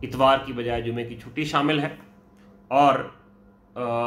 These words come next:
उसके अलावा शराब और जुए पे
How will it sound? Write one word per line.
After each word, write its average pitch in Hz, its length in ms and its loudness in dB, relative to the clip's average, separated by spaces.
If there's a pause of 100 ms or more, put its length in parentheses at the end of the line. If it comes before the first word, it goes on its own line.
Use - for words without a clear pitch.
(1300)
उसके 143 280 -2
अलावा 131 320 2 (320)
शराब 160 480 2
और 135 140 0
जुए 135 340 -2
पे 135 160 -10